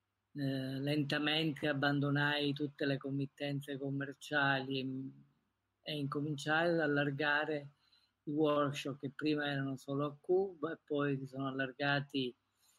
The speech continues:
principalmente in America Latina,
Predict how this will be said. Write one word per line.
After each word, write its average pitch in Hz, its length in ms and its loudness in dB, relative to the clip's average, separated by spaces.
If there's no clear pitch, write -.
principalmente 165 760 0
in 151 100 0
America 147 460 -2
Latina, 170 1040 0